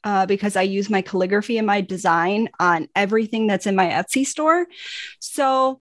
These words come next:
uh, you're right that it's one big thing, and it, it all depends on how you want to frame your business and what you want to actually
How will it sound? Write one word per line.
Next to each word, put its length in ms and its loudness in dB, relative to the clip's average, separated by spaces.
uh, 60 -4
you're 260 2
right 300 0
that 100 -2
it's 180 -4
one 280 0
big 260 -2
thing, 300 2
and 260 0
it, 160 0
it 120 0
all 260 2
depends 600 -2
on 140 0
how 200 -2
you 200 0
want 160 0
to 40 0
frame 380 0
your 100 0
business 640 0
and 220 0
what 280 0
you 120 2
want 360 -2
to 200 -4
actually 800 0